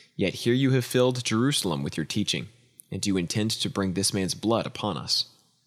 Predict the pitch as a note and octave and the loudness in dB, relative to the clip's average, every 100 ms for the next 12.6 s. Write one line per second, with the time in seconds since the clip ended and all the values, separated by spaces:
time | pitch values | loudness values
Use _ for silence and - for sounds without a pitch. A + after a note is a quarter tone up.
0 | _ _ _ _ - F#2+ - C#3 G#2+ F#2 | _ _ _ _ -4 -2 2 4 4 2
1 | E2+ - B2 A#2 E2+ F2+ G2+ - C2 - | 0 -2 0 0 2 0 0 -2 -6 -10
2 | _ _ G2+ G2 G2 B2 D3 C#3+ D3+ D3+ | _ _ -2 0 2 0 0 0 0 2
3 | G#2+ C#2+ D#2+ - F2 E2+ D#2 D#2+ F2+ A2+ | 2 2 -2 -2 -2 -2 -2 -2 -2 0
4 | D2+ - - - - - - - F#2+ A2 | -2 -6 -16 -20 -20 -20 -18 -6 0 2
5 | A2+ G2+ F#2+ - C#3+ E2 D2 - G2+ C3+ | 2 2 0 2 0 2 -2 -2 0 2
6 | D#3 - - F2+ D2+ - - - - - | 2 0 -4 -2 -2 -2 -2 -2 -4 0
7 | G#2 F2+ D#2+ - C2+ G#2 - F#2+ G2 A#2+ | 0 0 -2 -4 -2 -2 -2 -4 -2 -4
8 | F#2+ E2 F#2+ A#2+ C#3 F2 - - E3+ C#3+ | -4 -2 -2 0 -2 -4 -6 -2 2 2
9 | - - - - - - - _ A#2 A2 | -2 -14 -20 -20 -20 -20 -20 _ 0 2
10 | F#2+ - C3 E3 A#2 G#2 G2 - G2 F#2 | 2 2 2 2 0 -2 -2 -2 0 0
11 | G2 F2+ - F#2+ C#2 G#2 F2+ F2 E2 F2+ | 0 -2 -2 -4 -2 -2 -2 -2 -2 -4
12 | A1 - C3+ C3 D2+ A#1+ | -2 0 2 2 -2 -8